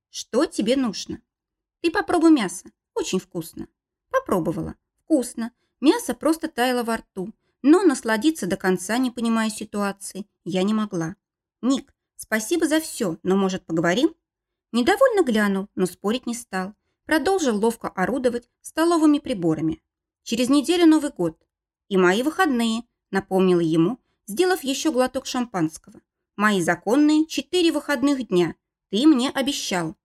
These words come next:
За долгожданный отдых я готова была сражаться до последнего. Имелись планы. Грандиозные.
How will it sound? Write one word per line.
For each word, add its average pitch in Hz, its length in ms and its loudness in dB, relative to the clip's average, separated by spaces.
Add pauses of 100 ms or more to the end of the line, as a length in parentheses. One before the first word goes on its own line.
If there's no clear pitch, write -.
(600)
За 214 120 -4
долгожданный 277 680 2
отдых 196 440 -6
я 196 100 -2
готова 320 360 0
была 277 180 0
сражаться 262 540 -6
до 233 80 -6
последнего. 170 640 -8 (260)
Имелись 202 440 2
планы. 165 400 -6 (240)
Грандиозные. 294 800 2